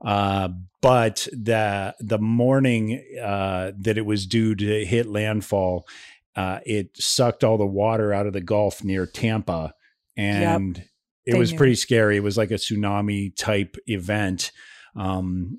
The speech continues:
Speaker 1: and one of the other things that I didn't realize was, you know, as the hurricane is crossing the state, what you get if it's coming from the Gulf side eastward toward the Atlantic Ocean,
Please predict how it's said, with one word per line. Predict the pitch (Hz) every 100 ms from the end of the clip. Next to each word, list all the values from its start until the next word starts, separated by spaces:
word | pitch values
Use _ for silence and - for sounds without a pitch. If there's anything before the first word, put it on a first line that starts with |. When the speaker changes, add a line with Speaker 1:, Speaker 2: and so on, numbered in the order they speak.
| 123
Speaker 1:
and | 117
one | 143
of | 151
the | 131
other | 143 139
things | 131 120 110
that | 117
I | 170
didn't | 143 110
realize | 110 110 104 98 98 95 95
was, | 98 104 104 95
you | 135 117
know, | 113
as | 135 120 123 107
the | 107 113
hurricane | 92 123 117 - 120 113
is | 107 92 -
crossing | - 127 117 107 113 104
the | 90
state, | - 139 135 107 95 - - - - -
what | - 127 139
you | 123
get | 110 127 135 120 120
if | 113 113
it's | 127 113
coming | - 147 143 131 127 117
from | - 123 120
the | 110
Gulf | 101 120 135 -
side | - 127 113 110 110 101 98 _ _ _ _ _
eastward | 135 147 - 123 117 110 107
toward | - 135 120
the | 113
Atlantic | 117 120 113 104 123
Ocean, | 127 139 - 107